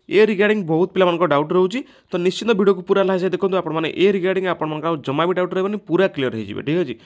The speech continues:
ଆଉ ଯଦି ଭିଡ଼ିଓଟି ଭଲ ଲାଗେ, ଆପଣଙ୍କ ସାଙ୍ଗସାଥି ସବୁ ଗ୍ରୁପ୍ରେ ନିଶ୍ଚିନ୍ତ ଭିଡ଼ିଓକୁ ସେୟାର କରନ୍ତୁ। ଆଉ ଆପଣଙ୍କର ପାଖାପାଖି ଚାରି ଦିନ ଟାଇମ୍ ରହିଲା, ଯେଉଁଟାକି ଏଗାର ଡିସେମ୍ବର ଲାଷ୍ଟ ଡେଟ୍।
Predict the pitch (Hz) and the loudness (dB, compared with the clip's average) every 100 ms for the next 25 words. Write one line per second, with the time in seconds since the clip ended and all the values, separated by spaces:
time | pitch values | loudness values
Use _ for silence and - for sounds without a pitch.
0 | _ _ _ - 117 127 190 214 202 190 | _ _ _ -4 0 2 4 2 2 0
1 | 202 196 202 156 165 160 151 156 147 143 | 0 0 -2 -2 -4 -2 -2 -2 -4 -6
2 | 143 143 131 143 139 - 196 196 185 175 | -4 -4 -4 -4 -4 -4 -2 0 0 -2
3 | 175 165 180 190 240 - - - - 185 | -4 -4 -2 -2 -4 -10 -20 -8 2 4
4 | 202 180 175 175 151 151 165 165 139 156 | 4 2 2 0 0 -2 -2 -2 -2 0
5 | 185 180 180 180 170 170 151 139 - 110 | 0 0 0 2 0 -2 -2 -4 -6 -2
6 | - 160 175 185 170 165 127 135 156 247 | 0 0 -4 -4 -4 -2 -4 -2 0 0